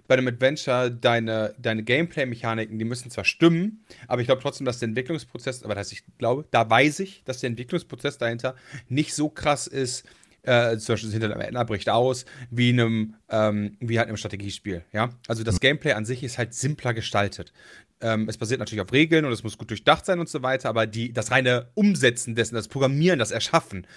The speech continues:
Speaker 1: dauert, ist einfach nicht so so komplex, wie das halt in anderen Genres der Fall ist. Ja, weil einfach nicht so viel bedacht werden muss, weil deine Regeln immer enger gesteckt werden können. Zum Beispiel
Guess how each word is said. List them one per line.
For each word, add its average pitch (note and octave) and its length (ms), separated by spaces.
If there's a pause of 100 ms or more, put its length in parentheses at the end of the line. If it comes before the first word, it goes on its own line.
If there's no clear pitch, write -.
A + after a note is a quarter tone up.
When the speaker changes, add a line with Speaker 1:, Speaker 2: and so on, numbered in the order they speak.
(180)
Speaker 1:
dauert, C3+ 420
ist - 160
einfach B2+ 240
nicht D3+ 240
so C#3 500 (680)
so B2+ 80
komplex, C3+ 720
wie A#2+ 120
das B2 240
halt B2 100
in A#2+ 100
anderen A2 320
Genres G#2 360
der G#2+ 100
Fall G2 220
ist. - 160
Ja, A2 80
weil A2+ 100
einfach A#2+ 220 (240)
nicht C3 100
so C3 60
viel C#3+ 100
bedacht C#3+ 380
werden G#2 220
muss, G2 180
weil G#2+ 80
deine G#2+ 320
Regeln B2+ 420
immer A2 200
enger A2 200
gesteckt G#2 300
werden G2 180
können. G2 160
Zum A2 100
Beispiel - 180